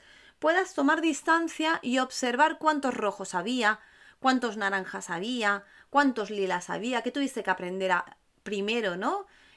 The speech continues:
Eh, pues esto es lo mismo, ¿no? O sea, muchas veces necesitamos aprender una cosa para poder hablar, ¿no?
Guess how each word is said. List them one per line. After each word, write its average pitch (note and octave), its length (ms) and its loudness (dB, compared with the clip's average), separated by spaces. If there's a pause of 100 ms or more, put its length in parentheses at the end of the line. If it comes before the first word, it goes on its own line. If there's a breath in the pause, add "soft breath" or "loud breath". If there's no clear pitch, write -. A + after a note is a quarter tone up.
Eh, F#3+ 540 -2
pues C#4 160 -2
esto F4+ 160 -4
es F#4+ 80 -2
lo A#3 140 0
mismo, A3 500 -2
¿no? A#3+ 160 -2
O D#4+ 40 -4
sea, A#3+ 140 -4
muchas A3 280 -6
veces A#3+ 320 -4
necesitamos G#3 1040 -4 (640 soft breath)
aprender G#3 920 4 (580)
una G#3 260 -4
cosa D#4+ 420 0 (460)
para C4 300 4
poder G#3+ 440 -4 (120)
hablar, G3 440 0 (320)
¿no? A#3 220 -6